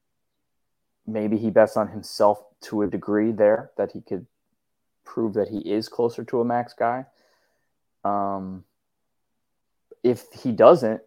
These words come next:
that's a little scary, isn't it? That it's like, "Well, the Sixers offered me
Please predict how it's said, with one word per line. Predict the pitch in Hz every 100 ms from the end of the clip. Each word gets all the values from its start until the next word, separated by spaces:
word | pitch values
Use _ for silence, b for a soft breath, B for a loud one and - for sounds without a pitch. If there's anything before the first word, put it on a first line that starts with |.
| -
that's | 123 -
a | 147
little | 143
scary, | 117 - 139 151 104
isn't | 104 123
it? | 143 -
That | - 107
it's | -
like, | 110 104 98 - - _
"Well, | 104
the | 104
Sixers | 101 127 - 113 110
offered | 107 - 110
me | 104 104 98